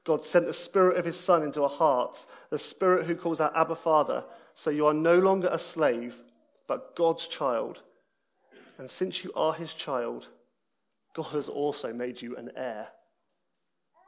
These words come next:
Do you hear the staggering truth? And do you grasp the staggering truth that's in here, that we have received, if you're in his kingdom, you have received full rights as sons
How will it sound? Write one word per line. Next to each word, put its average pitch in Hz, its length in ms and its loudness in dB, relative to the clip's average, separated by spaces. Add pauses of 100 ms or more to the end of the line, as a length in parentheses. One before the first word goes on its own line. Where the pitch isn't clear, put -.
(180)
Do - 100 -16
you 120 80 -10
hear 196 320 -4
the 139 80 -6
staggering 156 800 -6
truth? - 640 -6 (2250)
And 151 80 -16
do 170 80 -8
you - 40 -14
grasp 165 540 -4
the - 100 -10
staggering 160 600 -8
truth 151 360 -6
that's 135 160 -8
in 151 160 -4
here, 110 360 -6 (200)
that - 100 -8
we 156 120 -4
have 156 200 -4
received, 135 800 -8 (520)
if - 60 -12
you're 156 100 -6
in 160 120 -2
his 156 140 -10
kingdom, 139 400 -6
you 139 100 -6
have 143 100 -8
received 143 340 -10
full - 360 -6
rights - 460 -6
as - 100 -16
sons 139 460 -8